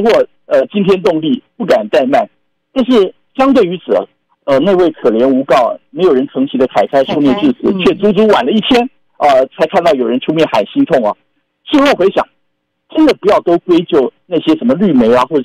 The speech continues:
Speaker 1: 青绿网军侧翼，天天吹毛求疵，天天鸡蛋挑骨头啊。我们知道，我们处在像这样一个即时影像全都录的年代当中，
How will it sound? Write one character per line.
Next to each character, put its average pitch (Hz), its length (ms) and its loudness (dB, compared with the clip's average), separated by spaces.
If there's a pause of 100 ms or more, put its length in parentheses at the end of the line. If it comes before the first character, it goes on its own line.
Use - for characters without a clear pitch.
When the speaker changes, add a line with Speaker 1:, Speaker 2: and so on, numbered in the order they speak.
Speaker 1:
青 151 120 -2
绿 160 80 2
网 113 220 2
军 147 200 -2
侧 143 120 0
翼， 127 160 -2
天 190 120 0
天 185 160 0
吹 185 140 -4
毛 139 140 0
求 127 180 -6
疵， 294 180 -4 (100)
天 180 120 -2
天 170 240 0
鸡 185 100 -10
蛋 165 200 2
挑 151 160 -2
骨 113 180 -8
头 101 140 -4
啊。 117 100 0 (640)
我 156 160 -4
们 208 80 2
知 285 80 2
道， 220 80 2
我 139 60 -2
们 156 120 -14
处 143 120 -10
在 233 140 2
像 202 200 -6
这 269 80 -2
样 247 180 2
一 127 60 -8
个 127 140 0
即 - 180 -8
时 - 320 0
影 233 200 0
像 135 260 -2
全 - 200 -4
都 156 100 2
录 180 180 0
的 120 100 2
年 120 180 2
代 151 120 2
当 127 200 0
中， 135 140 0